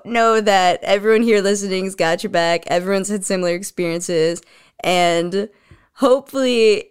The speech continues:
if that happens or something happens in general, someone's being weird to you, you know that it is time to call up the friends and go out and have a great night and or watch a great movie, stay in.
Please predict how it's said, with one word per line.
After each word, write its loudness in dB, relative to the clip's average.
if -6
that 2
happens -2
or -2
something 0
happens -2
in -6
general, 0
someone's -2
being -6
weird -2
to -14
you, -4
you -6
know 0
that -2
it 0
is -4
time -2
to -6
call 0
up -4
the -12
friends -2
and -2
go 4
out 2
and -4
have -6
a -12
great -2
night -2
and -2
or -2
watch -4
a -10
great -4
movie, -2
stay -2
in. -6